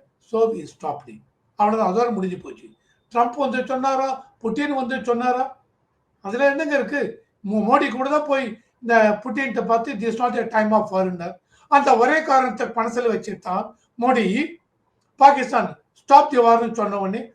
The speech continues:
மோடி ஸ்டாப் பண்ணாங்க. Because மோடி புட்டின் இந்த ரஷ்யா உக்ரைன் வார்ல புட்டினுக்கு அட்வைஸ் பண்ணார், "This is not a time for war-ன்னு." அதை வந்து மோடி மனசுல கொண்டுதான் பாகிஸ்தான் வார ஸ்டாப் பண்ணார் அப்படிங்கிறது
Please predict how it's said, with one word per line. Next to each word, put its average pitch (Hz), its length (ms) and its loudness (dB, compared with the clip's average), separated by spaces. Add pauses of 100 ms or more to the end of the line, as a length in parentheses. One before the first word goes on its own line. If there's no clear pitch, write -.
(180)
மோடி 220 220 -2
ஸ்டாப் 180 400 -6
பண்ணாங்க. 127 340 -18 (480)
Because 277 360 6 (280)
மோடி 277 220 0
புட்டின் 226 540 -4 (440)
இந்த 202 200 -2
ரஷ்யா 240 380 2
உக்ரைன் 226 360 -2
வார்ல 226 280 0
புட்டினுக்கு 262 400 -6
அட்வைஸ் 190 340 -8
பண்ணார், 143 260 -16 (380)
"This 247 240 -6
is 240 40 2
not 233 200 0
a 226 40 -6
time 190 240 -4
for 160 240 -4
war-ன்னு." 160 360 -8 (520)
அதை 214 240 2
வந்து 302 360 -4 (200)
மோடி 226 280 2
மனசுல 190 400 -8
கொண்டுதான் 190 540 -8 (140)
பாகிஸ்தான் 214 540 0
வார 180 480 -6
ஸ்டாப் 277 480 4
பண்ணார் 196 360 -2 (220)
அப்படிங்கிறது 233 600 2